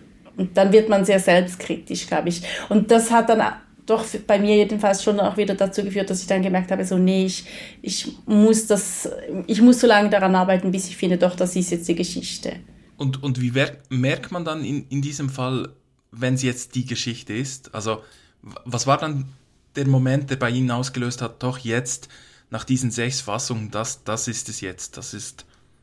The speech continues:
Speaker 2: mein, mein Debüt irgendwie?
Speaker 1: Ja, ich hab gemerkt, dass,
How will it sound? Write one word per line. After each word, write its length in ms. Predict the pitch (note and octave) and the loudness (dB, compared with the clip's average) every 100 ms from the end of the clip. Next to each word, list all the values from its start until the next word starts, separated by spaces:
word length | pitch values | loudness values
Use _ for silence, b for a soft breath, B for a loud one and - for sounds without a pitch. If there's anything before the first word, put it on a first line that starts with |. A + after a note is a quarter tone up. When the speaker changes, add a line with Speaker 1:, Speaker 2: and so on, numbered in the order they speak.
| _ | _
Speaker 2:
mein, 420 | G#2+ G2 G#2 G#2+ A2 | -10 -6 -4 -6 -8
mein 300 | G#2 G#2 G#2 | -10 -8 -6
Debüt 500 | G#2 - F#2+ F2 B2 | -8 -10 -12 -10 -10
irgendwie? 160 | G3 | -4
Speaker 1:
Ja, 340 | G#3 G#3 A#3+ C#4 B B B C#4+ | 0 2 4 2 B B B 2
ich 180 | C#4 D4 | 4 4
hab 160 | E4 E4 | 4 6
gemerkt, 380 | C#4 C4+ C#4 | 8 8 6
dass, 180 | C#4+ C#4 | 4 2